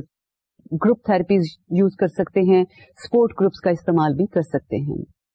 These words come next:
Another form of community counseling was health psychology۔ ہیلتھ سائیکالوجی کا تو basically موٹو ہی یہ ہے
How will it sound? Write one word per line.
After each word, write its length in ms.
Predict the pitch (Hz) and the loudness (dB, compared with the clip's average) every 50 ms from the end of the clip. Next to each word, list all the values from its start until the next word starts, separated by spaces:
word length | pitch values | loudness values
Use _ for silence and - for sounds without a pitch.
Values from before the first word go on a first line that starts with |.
| _ _ _ _ _ _ _ _ _ _ _ _ _ _ _ - | _ _ _ _ _ _ _ _ _ _ _ _ _ _ _ -2
Another 320 | 269 277 302 320 392 403 427 - 254 | 2 2 2 4 2 0 2 2 2
form 200 | 233 226 220 220 | 2 4 4 2
of 80 | 226 - _ - | 0 0 _ 0
community 360 | 208 208 220 233 220 - 233 202 - - | 2 4 4 4 2 2 0 0 0 0
counseling 560 | 185 185 180 - - 185 196 190 165 - 170 | 0 0 0 0 0 2 2 2 2 2 2
was 160 | 175 175 175 165 - 147 180 | 2 2 0 -2 -2 -2 -2
health 320 | 196 214 208 - - 226 | -2 -2 -2 -4 -2 -2
psychology۔ 560 | 202 190 - 196 196 190 190 170 - 190 190 190 - - - _ _ - | -2 -2 -2 -2 0 0 0 0 0 -2 -2 -2 -6 -12 -20 _ _ -2
ہیلتھ 160 | 240 247 233 - | 0 0 0 0
سائیکالوجی 500 | - 214 202 - 180 185 190 180 175 202 | -2 -2 0 0 0 0 0 0 -2 -2
کا 120 | - 208 | -2 -2
تو 120 | 190 160 185 | 0 0 0
basically 600 | 147 175 185 - - 202 - 202 185 190 180 175 | 0 0 0 0 -2 -2 0 0 2 2 4 4
موٹو 260 | 170 170 170 208 226 | 2 2 2 2 2
ہی 220 | 233 185 208 190 160 | 2 2 2 2 2
یہ 260 | 160 175 165 165 180 | 2 2 2 2 0
ہے 120 | 190 175 | 0 0